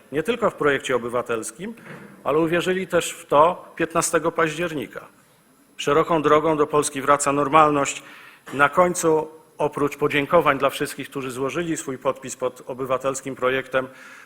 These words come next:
tej ustawy, należą się wielkie podziękowania wszystkim samorządom terytorialnym. Ja mam ten zaszczyt i przyjemność być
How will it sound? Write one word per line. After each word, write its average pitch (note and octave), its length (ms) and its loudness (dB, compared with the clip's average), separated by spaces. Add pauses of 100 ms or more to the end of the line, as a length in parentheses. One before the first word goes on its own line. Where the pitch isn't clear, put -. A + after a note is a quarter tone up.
(520)
tej D3 140 2
ustawy, C3+ 600 0
należą D3 400 0
się C#3+ 140 -4
wielkie D3 320 -2
podziękowania C#3 920 0 (540)
wszystkim D#3 360 -4
samorządom C#3+ 640 2
terytorialnym. A2 800 -4 (920)
Ja C#3 100 2
mam D3 180 2
ten C#3 180 -2
zaszczyt D#3 400 2
i C3+ 60 -8
przyjemność D3+ 420 -2
być - 320 -8